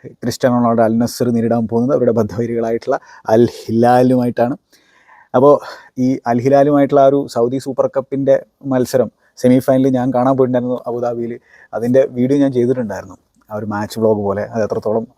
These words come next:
ആളുകൾ കണ്ടിട്ടുണ്ടെന്ന് എനിക്കറിയില്ല. എന്തായാലും, ആ, അന്ന് അൽ നസർ പരാജയപ്പെട്ടു പോയി. ആ പുള്ളിക്കാരന് റെഡ് കാർഡൊക്കെ കിട്ടിയിട്ടുള്ള ഒരു സാഹചര്യം ഉണ്ടായിരുന്നു. അപ്പോൾ ഈ മത്സരത്തിന് മുമ്പായിട്ടുള്ള, ആ, ഇൻ്റർവ്യൂവിൽ അദ്ദേഹം പറയുന്നത് മത്സരത്തിൽ റഫറിങ് ഫെയർ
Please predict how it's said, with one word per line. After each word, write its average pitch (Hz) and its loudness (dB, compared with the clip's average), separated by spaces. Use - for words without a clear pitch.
ആളുകൾ 110 0
കണ്ടിട്ടുണ്ടെന്ന് 131 2
എനിക്കറിയില്ല. 107 2
എന്തായാലും, 170 4
ആ, 131 0
അന്ന് 127 -2
അൽ 151 -2
നസർ 151 0
പരാജയപ്പെട്ടു 143 2
പോയി. 107 -2
ആ 98 -8
പുള്ളിക്കാരന് 110 2
റെഡ് 101 -2
കാർഡൊക്കെ 113 0
കിട്ടിയിട്ടുള്ള 107 -6
ഒരു 113 -8
സാഹചര്യം 104 0
ഉണ്ടായിരുന്നു. 90 -6
അപ്പോൾ 131 4
ഈ - 0
മത്സരത്തിന് 165 2
മുമ്പായിട്ടുള്ള, 156 4
ആ, 135 0
ഇൻ്റർവ്യൂവിൽ 139 2
അദ്ദേഹം 139 2
പറയുന്നത് 131 2
മത്സരത്തിൽ 123 0
റഫറിങ് 127 2
ഫെയർ 123 4